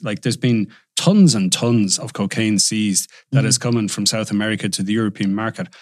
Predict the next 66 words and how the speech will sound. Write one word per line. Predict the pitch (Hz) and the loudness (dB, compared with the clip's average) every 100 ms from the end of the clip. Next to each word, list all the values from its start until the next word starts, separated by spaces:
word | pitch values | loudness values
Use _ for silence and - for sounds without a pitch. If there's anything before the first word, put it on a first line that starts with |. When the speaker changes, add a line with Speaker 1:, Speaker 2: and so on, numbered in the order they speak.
| - - | -10 0
Speaker 1:
of | 151 - | 0 2
which, | 131 - - - _ - - - | 0 0 -2 -4 _ -20 -16 -2
you | 123 | 0
know, | 107 | 2
a | |
certain | 113 143 127 | 0 0 -2
amount | 113 113 104 - | 0 -2 -2 2
is | 151 113 | 4 4
gonna | - 113 | 0 -2
be | 107 | -2
coming | 98 113 107 | -2 -2 -2
to | 101 | -2
Ireland, | 107 113 110 98 | -2 0 0 -2
you | 123 | -2
know, | 107 104 | -2 -4
a, | 123 120 | -6 -4
a | 131 | -2
certain | - 131 | 0 0
amount | 120 113 104 | 0 0 -4
of | 101 | -2
which | 131 127 - - - _ | 0 0 -2 -6 -20 _
the | 120 | 2
money | 127 127 | 4 4
being | 113 113 | 2 2
made | 113 139 160 | 2 4 4
from | 135 | 2
it | - | 0
is | - 120 | -4 -4
gonna | 113 107 | -4 -6
go | 110 110 95 - | -6 -8 -10 -10
to | - | 0
Speaker 2:
Mm. | 151 | 4
Speaker 1:
the | 151 139 | 6 4
Kinahan | 110 104 101 | -2 -8 -8
cartel | 95 101 98 123 120 113 | -6 -4 -2 0 0 0
or, | 104 98 - | -2 -6 0
you | 147 | 2
know, | 165 | 4
Speaker 2:
Mm-hmm. | 143 | 4
Speaker 1:
people | 156 117 | 4 2
who | 101 | 0
were | 113 110 | 0 0
linked | 101 113 127 | 0 2 2
to | 123 | 2
them | 110 104 | 0 -2
or | 95 95 | -4 -2
still | - - 110 | -2 0 -2
working | 110 131 127 | -2 0 0
for | - | 0
them | 107 98 | -2 -2
or | 95 - - _ | -6 -10 -18 _
who've | - 101 | -4 0
set | 131 120 | 0 -2
up, | - - | -4 -2
uh, | 120 | 2
you | |
know, | 139 107 | 2 2
on | 113 | 2
their | 107 113 | 2 2
own | 117 104 | 2 0
or | |
have | - 107 | -2 -2
their | 110 | -2
own | 113 | 0
franchise | - 117 117 - 110 101 | 0 0 0 0 0 -2
within | 101 113 117 101 | -2 0 2 0